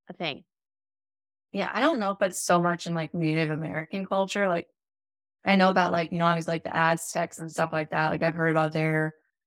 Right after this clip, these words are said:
Speaker 1: Sure.
Speaker 2: their ritual type stuff, like, their sacrifices and whatnot.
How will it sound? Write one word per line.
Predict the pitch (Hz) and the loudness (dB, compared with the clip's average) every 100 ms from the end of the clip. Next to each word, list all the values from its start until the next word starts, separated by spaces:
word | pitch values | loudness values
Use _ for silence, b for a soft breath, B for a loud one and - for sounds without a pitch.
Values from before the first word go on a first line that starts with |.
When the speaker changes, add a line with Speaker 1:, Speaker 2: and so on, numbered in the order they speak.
| _ | _
Speaker 1:
Sure. | _ 180 180 | _ 0 6
Speaker 2:
their | 190 180 170 160 - | 8 8 6 2 -4
ritual | 170 170 160 156 | -2 0 0 0
type | 156 151 | -2 -2
stuff, | - 156 | -4 -2
like, | 160 170 | -2 -2
their | 165 156 | -2 -2
sacrifices | - 170 - - 156 156 - 156 | -2 -4 -4 -6 -2 -2 -2 -6
and | 156 | -6
whatnot. | 151 156 156 156 160 | -4 -2 -2 0 -2